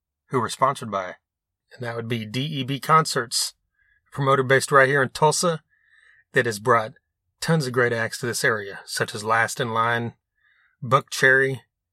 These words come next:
Great White, Lita Ford, Beasto Blanco,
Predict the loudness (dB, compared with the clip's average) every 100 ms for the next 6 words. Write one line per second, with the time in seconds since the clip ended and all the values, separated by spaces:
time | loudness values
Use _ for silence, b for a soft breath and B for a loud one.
0 | _ _ _ 2 4 4 0 0 -2 -10
1 | -16 _ _ _ _ _ _ -8 -2 0
2 | -2 -4 -2 -2 -4 -8 _ _ _ _
3 | _ _ -4 -4 0 0 0 2 2 4
4 | 4 2